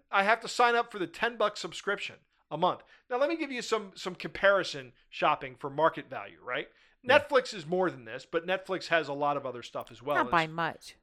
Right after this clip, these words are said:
Speaker 2: Yeah.
Speaker 1: And it is
Speaker 2: It's not ju-, like,
Speaker 3: And
Speaker 2: C B S
Speaker 3: you get
Speaker 2: stuff
Speaker 3: to
Speaker 2: is,
Speaker 3: pick.
Speaker 2: is just C B S stuff. Netflix is for things
Speaker 3: Everything.
Speaker 2: from all across networks.
Speaker 1: Correct.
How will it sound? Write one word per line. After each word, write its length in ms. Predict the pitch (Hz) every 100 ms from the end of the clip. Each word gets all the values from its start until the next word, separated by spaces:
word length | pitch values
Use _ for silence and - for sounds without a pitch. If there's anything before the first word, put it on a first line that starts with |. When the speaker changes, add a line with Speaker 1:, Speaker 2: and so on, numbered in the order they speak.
| -
Speaker 2:
Yeah. 240 | 120 104 -
Speaker 1:
And 160 | 151
it 160 | 147 147
is 360 | 160 139 - - 147
Speaker 2:
It's 180 | 135 151
not 220 | 135 -
ju-, 140 | 139 135
like, 180 | 123
Speaker 3:
And 40 | -
Speaker 2:
C 180 | - 185
B 60 |
S 40 | 208
Speaker 3:
you 80 |
get 60 | 233 226
Speaker 2:
stuff 180 | 135
Speaker 3:
to 60 | 123
Speaker 2:
is, 60 | 107
Speaker 3:
pick. 300 | - - - _ _
Speaker 2:
is 160 | 120 110
just 380 | - 127 113 -
C 120 | 120
B 160 | 104 98
S 140 | 90
stuff. 520 | - - 110 101 - 107
Netflix 540 | 127 - 123 113 -
is 420 | 110 101 95 - -
for 80 | 113
things 100 | 190
Speaker 3:
Everything. 440 | - 104 92 -
Speaker 2:
from 40 | 107
all 300 | 120 120 110
across 400 | - 101 95 101
networks. 420 | 69 64 - -
Speaker 1:
Correct. 480 | 180 180 107 -